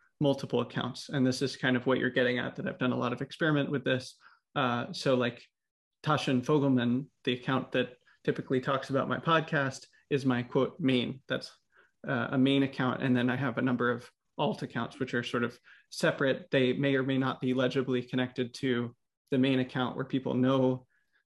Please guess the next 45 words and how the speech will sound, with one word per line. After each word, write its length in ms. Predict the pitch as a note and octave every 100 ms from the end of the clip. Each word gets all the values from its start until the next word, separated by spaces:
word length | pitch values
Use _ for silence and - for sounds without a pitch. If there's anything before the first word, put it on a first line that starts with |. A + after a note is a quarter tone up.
| _
that 160 | C3+ B2
it's 360 | A#2+ - - -
associated 500 | - - D3+ D3 C3+
with 140 | B2+ B2+
the 60 |
main, 320 | B2+ B2 A#2+
but 180 | A#2+ B2
this 180 | D3 C#3+
is 140 | C#3+
an 240 | C3 C3 D3
increasingly 560 | C#3 D3+ C#3+ C#3 B2+
common 480 | B2 - B2+ B2 A#2+ _
practice. 440 | C#3 B2+ - B2+
And 100 | C#3+
in 60 | C3+
fact, 220 | D3+ C#3+
there's 140 | C#3+ -
something 240 | D3 C3+
called, 280 | - C3+ A#2+ - - - _ -
uh, 280 | C3 B2 B2 - -
the 80 |
dark 300 | C3 C#3 C#3
timeline, 560 | - B2+ B2 B2+ A#2 B2+ - _
<laughs> 220 | _ _
which 180 | D3+ -
is 140 | C#3+ F#2+ - - -
an 140 | D3
interesting 420 | C#3+ - - C#3 C3
name 220 | B2+ B2+
of, 240 | C3+ B2+ -
of, 220 | D3 B2+ -
of 180 | D3+ D3
accounts 520 | - D#3+ D#3 - - _ _ _
that 120 | C#3
are 120 | C3+
all 300 | C#3 D3 C#3
alts, 400 | D3+ C3+ C#3 - -
that 100 | C3+
are 80 | C3
all 180 | C3 B2+
locked. 460 | B2+ B2+ C3+ - _ _ -
And 100 | C3
there's, 380 | B2+ - C#3+ -
so 100 | C3+
that 200 | C3